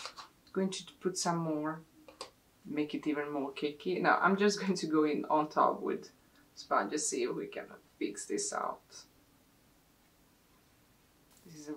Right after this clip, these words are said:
really thick, heavy foundation. Not heavy, it doesn't feel heavy, but it's thick. And I definitely went with a lot of product, but I think the sponge is the way to go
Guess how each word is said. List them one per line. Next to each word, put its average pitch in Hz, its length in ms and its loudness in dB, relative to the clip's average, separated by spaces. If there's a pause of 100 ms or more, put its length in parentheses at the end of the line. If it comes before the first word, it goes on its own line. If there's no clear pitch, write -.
really 156 260 -2 (180)
thick, - 440 -4
heavy - 220 -6
foundation. - 680 -12 (2250)
Not 214 280 2
heavy, 139 400 4
it - 100 -4
doesn't 180 400 2
feel 151 280 6
heavy, 170 300 2
but 151 260 2
it's - 400 -6 (220)
thick. - 540 -12 (880)
And 156 280 4
I 156 140 6
definitely 214 480 6
went 170 240 6
with 156 220 0
a 151 100 4
lot 151 220 8
of 143 100 2
product, 151 420 4
but 165 280 0 (1300)
I 175 140 -2 (100)
think 254 460 4
the 185 80 0
sponge 180 500 4
is 160 240 -2
the 165 140 0
way 139 240 0
to - 180 -6
go 110 440 0